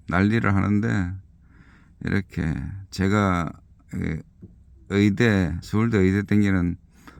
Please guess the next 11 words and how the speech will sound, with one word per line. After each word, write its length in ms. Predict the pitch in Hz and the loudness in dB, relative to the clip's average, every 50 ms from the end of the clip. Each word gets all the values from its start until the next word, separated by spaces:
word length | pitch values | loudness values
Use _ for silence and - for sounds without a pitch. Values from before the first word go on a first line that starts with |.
| - - | -10 -4
아들내미 680 | - 95 101 101 107 107 113 110 110 104 90 85 - - - - _ _ _ _ - - - - - - - _ _ _ _ _ _ - | -2 0 2 2 2 2 2 2 2 2 0 0 -2 -6 -8 -14 _ _ _ _ -20 -20 -20 -20 -20 -20 -20 _ _ _ _ _ _ -18
사연을 680 | - - - 107 104 107 101 92 95 101 104 90 82 - - | -8 -4 0 0 2 2 2 2 0 0 -2 -2 -4 -6 -8
이렇게 420 | - 98 98 98 - - 82 82 85 - _ _ _ | -8 -8 -8 -8 -8 -6 -6 -6 -8 -10 _ _ _
듣게 240 | - 110 101 - 98 | -6 -6 -4 -4 -4
되었어요. 600 | 90 104 101 95 92 - - 87 87 80 80 87 - - - - _ - - - - - - - - - - _ - - - | 0 0 0 -2 -2 -4 -6 -4 -4 -4 -6 -8 -12 -16 -20 -20 _ -20 -20 -20 -20 -20 -20 -20 -20 -20 -20 _ -12 -6 -2
이야기 260 | 87 101 104 101 101 | 0 2 2 2 0
들어주셔서 560 | 87 104 101 107 104 101 98 95 92 95 - | 0 0 0 0 0 0 0 -2 -2 -4 -6
고맙습니다. 760 | - - 90 98 104 101 104 98 95 90 85 87 85 85 - - - - - _ _ - _ | -4 -2 0 0 0 0 0 0 0 0 0 -2 -4 -4 -6 -10 -20 -20 -20 _ _ -14 _
공부하는 500 | - 90 95 95 104 104 107 117 117 110 | -2 0 0 2 2 2 4 4 2 2
사람들은 500 | 113 110 101 104 104 104 104 98 95 95 | 2 2 0 2 0 0 0 0 0 0
진짜 380 | 95 98 101 101 95 90 92 | -2 -2 -2 -4 -4 -4 -4